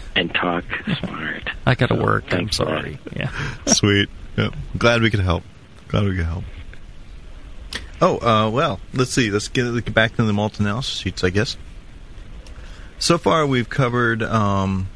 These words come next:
Speaker 3: the, uh, the extract, fine grind, coarse grind.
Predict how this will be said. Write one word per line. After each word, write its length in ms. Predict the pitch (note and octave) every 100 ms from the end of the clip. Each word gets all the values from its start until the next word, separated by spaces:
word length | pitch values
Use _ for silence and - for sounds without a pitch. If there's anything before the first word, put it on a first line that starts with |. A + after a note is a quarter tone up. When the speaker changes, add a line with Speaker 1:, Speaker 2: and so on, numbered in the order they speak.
| -
Speaker 3:
the, 340 | G#2+ G#2+ G2+ F#2+
uh, 240 | F2+ F2+ F2
the 140 | F2+ G#2
extract, 560 | - - A#2 A#2+ -
fine 400 | - - G#2+ A2
grind, 320 | A2 A2+ A2+
coarse 300 | A2 A#2 A#2
grind. 520 | - A2+ A2 A2+ A#2+